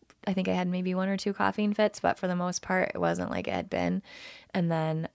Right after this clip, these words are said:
all day today, I was no coughing fits, like, golden. So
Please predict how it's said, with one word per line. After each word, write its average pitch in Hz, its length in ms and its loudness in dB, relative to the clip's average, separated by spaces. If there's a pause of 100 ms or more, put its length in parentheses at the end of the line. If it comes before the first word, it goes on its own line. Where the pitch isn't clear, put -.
(320)
all 160 140 2
day 160 160 0
today, - 460 0
I - 80 0
was - 240 -2 (220)
no 165 200 4
coughing - 420 -2
fits, - 340 -6
like, - 180 -4 (120)
golden. - 500 0
So - 260 -4